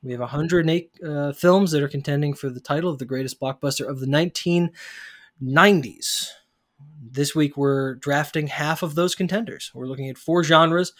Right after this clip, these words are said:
and we're going to pick out of either fourteen or thirteen, uh, contenders which ones will be competing against each other. Um,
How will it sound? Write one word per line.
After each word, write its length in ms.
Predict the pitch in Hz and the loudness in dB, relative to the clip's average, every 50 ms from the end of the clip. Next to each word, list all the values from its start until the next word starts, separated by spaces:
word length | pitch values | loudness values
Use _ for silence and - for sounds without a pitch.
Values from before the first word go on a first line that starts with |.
| - - - - - - - - _ _ _ | -20 -20 -20 -20 -20 -20 -20 -20 _ _ _
and 280 | - 127 127 127 123 127 | -8 -6 -6 -6 -4 -4
we're 180 | 131 131 127 | -4 -4 -4
going 300 | 123 131 127 127 127 123 | -4 -6 -6 -6 -6 -8
to 100 | - 127 | -10 -14
pick 320 | - _ - 160 165 160 - | -12 _ -2 0 0 -2 -4
out 160 | 104 131 131 | -8 -8 -8
of 100 | 131 120 | -6 -6
either 220 | 127 127 110 117 | -6 -8 -8 -10
fourteen 420 | 117 - - 175 170 165 - 165 147 | -14 -8 -6 -4 -4 -2 -2 -2 -4
or 100 | 135 123 | -4 -4
thirteen, 760 | - - 160 151 - - 160 156 151 151 151 151 147 147 - - 139 | -4 -6 -6 -6 -4 -4 -2 0 0 0 0 -2 -6 -10 -14 -14 -14
uh, 100 | 135 135 - | -14 -12 -10
contenders 540 | 147 151 - - 151 147 143 143 139 - - _ _ _ _ _ _ _ _ _ _ _ _ _ _ | -10 -8 -6 -4 -4 -2 -4 -4 -6 -8 -14 _ _ _ _ _ _ _ _ _ _ _ _ _ _
which 260 | 143 147 165 - - | -4 -4 -4 -4 -4
ones 240 | 147 147 156 165 - | -4 -4 -4 -4 -6
will 280 | 131 131 139 139 143 | -4 -4 -2 -2 -2
be 180 | 135 135 139 139 | -2 -4 -4 -4
competing 400 | - 147 139 - 147 143 156 165 | -4 -6 -4 -4 -4 -2 -2 -4
against 260 | 156 147 170 185 - | -4 -4 -6 -6 -6
each 140 | - - - | -10 -12 -12
other. 240 | 107 107 110 - _ _ | -14 -14 -16 -18 _ _
Um, 580 | 180 165 165 165 160 156 156 151 147 143 139 139 | 4 8 10 10 10 10 8 4 0 -2 -4 -8